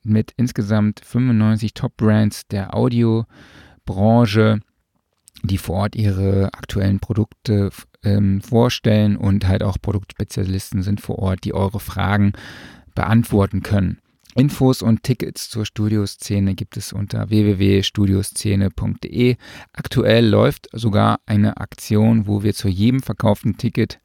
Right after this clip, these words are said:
eine Sound and Recording Gratis-Ausgabe mit dazulegen. Also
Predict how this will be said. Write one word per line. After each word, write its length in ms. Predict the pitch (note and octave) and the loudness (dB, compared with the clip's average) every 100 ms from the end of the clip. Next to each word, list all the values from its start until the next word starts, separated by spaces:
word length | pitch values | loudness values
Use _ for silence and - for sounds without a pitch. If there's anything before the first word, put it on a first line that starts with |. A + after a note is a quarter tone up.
| - | -10
eine 420 | F#2 F#2+ G2 G2+ | -2 0 0 -4
Sound 340 | - A2 B2 | -4 -2 0
and 140 | A#2+ A#2+ | 0 -4
Recording 480 | - - G#2 F#2+ F2+ | -6 -6 -4 -2 -4
Gratis-Ausgabe 1040 | G2 G2 G2+ G#2 - - F2+ - G2 G2+ | -4 -6 -4 -6 -6 -8 -6 -2 -2 0
mit 200 | G2 - | -2 -2
dazulegen. 640 | G2+ - A2+ G#2+ G#2+ G#2 G#2 - - - | -6 0 2 4 4 4 0 -4 -20 -14
Also 420 | - G#2+ G2+ G2+ | -2 0 2 0